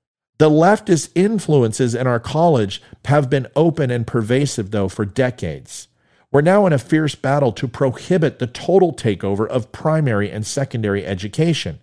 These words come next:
A student entering college with strong family and or conservative values from home, and even an apolitical as possible behavior, as should be the case,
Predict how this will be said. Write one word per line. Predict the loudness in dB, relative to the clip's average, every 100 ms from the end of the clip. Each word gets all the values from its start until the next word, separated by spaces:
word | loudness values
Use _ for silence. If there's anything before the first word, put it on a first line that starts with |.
| _ _ _ _ _ _
A | -2
student | 0 0 0 0
entering | 0 -2
college | 0 0 0 0
with | -6
strong | -4 -2 -2 -2
family | -4 -2 0 -2 -4
and | -4 -2
or | -2
conservative | -4 -8 -2 -2 0 -2
values | -2 -2 -2 -2 -4
from | -6 -6
home, | -2 0 0 -4 -8
and | -4 -2
even | 0 -2
an | -4 -4 -6 -2
apolitical | -4 -2 0 0 0 -2 -4
as | -4
possible | -6 -4 -4 -4 -4 -4
behavior, | -4 -4 -2 -2 -2 -4 -6 -8
as | -6
should | -4 -4
be | -4
the | -4
case, | -2 -2 -2